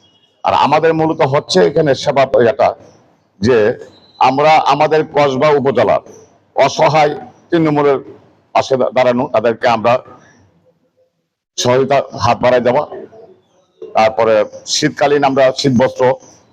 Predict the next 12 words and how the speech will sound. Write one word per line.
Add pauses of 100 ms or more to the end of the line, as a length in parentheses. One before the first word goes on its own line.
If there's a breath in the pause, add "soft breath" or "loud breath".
(640)
জলোচ্ছ্বাস, (120)
ঘূর্ণি-, (220)
ঘূর্ণিঝড়
যখন
হয়
তখন
তাদেরকে
আমরা (200)
সহজে
হাত
বাড়িয়ে
দিই।